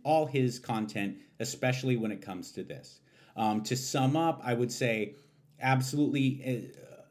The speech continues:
uh, you can go unweighted, but to, the split squat in general is always a great choice. Um,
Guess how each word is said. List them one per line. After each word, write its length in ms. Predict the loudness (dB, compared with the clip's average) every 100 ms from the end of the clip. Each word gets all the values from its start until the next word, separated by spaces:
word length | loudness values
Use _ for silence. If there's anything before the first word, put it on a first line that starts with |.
| -20
uh, 40 | -16
you 280 | -12 -6 -6
can 200 | -4 2
go 240 | 2 2
unweighted, 720 | 4 4 4 2 2 0 0
but 160 | -2 -2
to, 120 | -2
the 300 | -4 0 2
split 380 | 2 0 -2 -2
squat 340 | -2 -2 0
in 100 | -2
general 440 | 2 2 2 0 -2
is 80 | -2
always 260 | -2 -2
a 40 | -6
great 360 | -8 -10 -10
choice. 500 | -10 -10 -10 -14 -20 _ _ _ _ _ _
Um, 560 | 0 2 4 4 2 -2